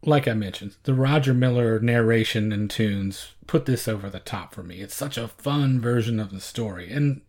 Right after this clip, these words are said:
it's been told time and time and time again. And the Errol Flynn version is also a huge favorite, but I chose this one because it has ties to other things that we talked about in the show. Specifically,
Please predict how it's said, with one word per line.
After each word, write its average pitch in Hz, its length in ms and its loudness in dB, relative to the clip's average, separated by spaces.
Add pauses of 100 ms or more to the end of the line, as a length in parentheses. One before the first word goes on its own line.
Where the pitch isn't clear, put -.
it's 151 160 -4
been 135 160 2
told 113 320 2
time 110 480 -2
and 92 120 -6
time 107 240 -4
and 95 100 -6
time 101 240 -8
again. 98 320 -8 (380)
And 123 120 2
the 120 120 -2
Errol 127 260 4
Flynn 170 280 2
version 110 300 0
is 123 120 0
also 156 340 0
a 92 60 -10
huge 98 240 -8
favorite, 92 420 -10 (600)
but 120 360 -2 (320)
I 131 100 0
chose 170 360 4
this 165 260 2
one 92 300 -8 (380)
because 131 240 -2
it 120 80 -6
has 120 240 -4
ties 139 500 0
to - 260 -4
other 143 240 6
things 131 320 0
that 104 140 -6
we 104 100 -8
talked - 380 -4
about 95 380 -8 (260)
in 117 220 2
the 98 80 -4
show. - 400 -4 (460)
Specifically, 123 760 2